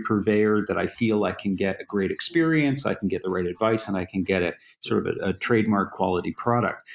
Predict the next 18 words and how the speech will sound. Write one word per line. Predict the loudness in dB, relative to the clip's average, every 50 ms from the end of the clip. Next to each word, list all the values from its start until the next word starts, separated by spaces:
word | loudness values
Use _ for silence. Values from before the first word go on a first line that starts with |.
| -18 -18 -18 -20 _ _ _ _ _ -2
What's | 0 0 0 0 0
being | 2 2 2 4 4
left | 2 2 2 0 0 0 0
out | 2 2 2 2
of | 0 0
the | 0 0 0
equation | 0 -2 -2 -2 0 0 0 0 -2 -2 -4 -2
now | -4 -4 -4 -4 -4 -6 -8 _ _ _ _ -6
is | -4 -2 -2 -2 -2 -6 -4 -2
the | 0 2
middle. | 2 2 2 0 -2 -6 _ _ _ _ _ _ _ -4
Consumers | -2 0 2 2 4 4 4 4 4 4 4
are | 4 4
essentially | 4 4 4 2 2 2 2 2 2 2 2 4
just | 2 2 -2 -2
treating | 0 4 4 4 6 4 4 4
the | 4
middle | 4 4 4 4 4 4 2 0